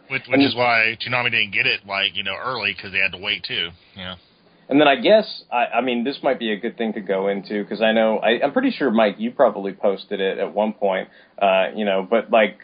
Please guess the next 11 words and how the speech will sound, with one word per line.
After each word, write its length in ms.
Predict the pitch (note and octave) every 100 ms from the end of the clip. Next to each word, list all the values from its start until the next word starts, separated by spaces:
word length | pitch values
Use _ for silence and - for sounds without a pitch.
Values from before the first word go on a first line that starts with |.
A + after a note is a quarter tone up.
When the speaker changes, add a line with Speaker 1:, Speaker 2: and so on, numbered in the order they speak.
| -
Speaker 2:
on 240 | A2 A2+
the 60 | G#2+
Blu-rays 880 | - G#2 A#2+ C#3+ B2+ G2+ G2+ - -
in 120 | G#2+ G2+
Japan, 520 | G2 - A#2 A#2 G#2+
there's, 160 | F#2+
like, 160 | G2 F#2
that 180 | F#2 F#2
little 260 | G#2+ G#2 -
extra 340 | G2+ - G#2
segment, 580 | - - F#2+ G#2+ A2